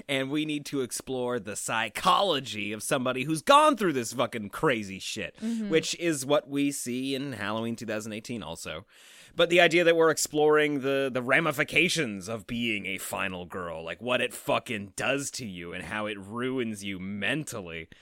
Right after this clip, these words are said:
Speaker 1: And unfortunately, yeah, like, it, it doesn't really paint Laurie in, like, the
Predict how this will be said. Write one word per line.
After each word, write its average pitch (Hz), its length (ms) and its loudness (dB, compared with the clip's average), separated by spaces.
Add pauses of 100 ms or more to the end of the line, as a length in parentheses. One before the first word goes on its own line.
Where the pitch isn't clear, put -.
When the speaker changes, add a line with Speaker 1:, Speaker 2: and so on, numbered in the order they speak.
(280)
Speaker 1:
And 143 80 -2
unfortunately, 202 580 4
yeah, 175 320 4
like, 127 180 0
it, 135 200 -2
it 127 180 -4
doesn't 147 580 -2
really 135 380 2
paint 127 400 -8
Laurie 110 500 -4
in, 95 160 -8
like, 90 260 -8
the 92 200 -8